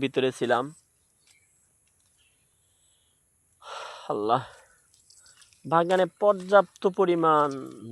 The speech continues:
জোয়ার এসে গেছে, ফুল এসে গেছে। আসলে ফুল আসাটা তেমন একটা ভালো হয় নাই এখনকার জন্য, এখন ফুল আসাতে তেমন একটা ভালো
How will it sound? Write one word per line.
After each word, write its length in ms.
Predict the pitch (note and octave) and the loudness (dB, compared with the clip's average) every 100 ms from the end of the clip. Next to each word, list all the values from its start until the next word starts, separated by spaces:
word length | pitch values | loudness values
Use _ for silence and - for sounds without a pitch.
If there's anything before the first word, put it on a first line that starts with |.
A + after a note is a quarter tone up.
| A#2 B2+ | -14 -6
জোয়ার 280 | D3+ D#3 D#3 D3+ | 4 6 6 4
এসে 160 | - A#2 | -2 -8
গেছে, 220 | A#2 B2+ C#3 - | -6 -8 -8 -12
ফুল 220 | - D#3 D#3+ | -6 0 0
এসে 160 | D3 A2+ | 0 -4
গেছে। 220 | A#2 - A2 - _ _ _ _ _ _ _ _ C#3 | -6 -6 -12 -12 _ _ _ _ _ _ _ _ -20
আসলে 280 | - D3+ D#3 D3+ D#3+ C3 - | -10 -2 -2 -2 -6 -16 -6
ফুল 180 | E3 D#3+ | 2 2
আসাটা 220 | D#3+ C3+ B2+ | 2 -2 0
তেমন 160 | C#3+ C#3+ | 0 -2
একটা 120 | C3+ B2+ A#2 | -4 -2 2
ভালো 200 | A#2+ C3+ | 2 2
হয় 140 | C3 A2+ | 0 -4
নাই 100 | A2+ A#2+ | -4 -4
এখনকার 420 | - A#2 A2+ A#2 A#2 | -6 -10 -6 -6 -6
জন্য, 220 | A#2 A2 A2 C#3 _ _ _ _ _ _ _ _ _ _ _ _ _ _ _ _ _ _ _ _ _ _ _ _ - _ _ _ C3 | -8 -6 -8 -10 _ _ _ _ _ _ _ _ _ _ _ _ _ _ _ _ _ _ _ _ _ _ _ _ -20 _ _ _ -8
এখন 200 | C3 C3 - | -6 -6 -2
ফুল 160 | D3+ D3 | 6 6
আসাতে 220 | - - C3+ | 6 -2 -2
তেমন 160 | C#3 C3 | -2 -2
একটা 140 | C3 A#2+ | -4 0
ভালো 180 | G#2+ B2+ | 2 2